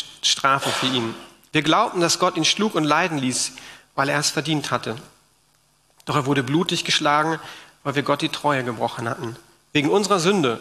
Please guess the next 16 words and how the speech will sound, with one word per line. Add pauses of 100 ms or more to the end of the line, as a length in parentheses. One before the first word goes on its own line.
wurde
er
durchbohrt. (500)
Er
wurde
für
uns
bestraft (480)
und
wir, (1300)
wir
haben
nun
Frieden
mit
Gott.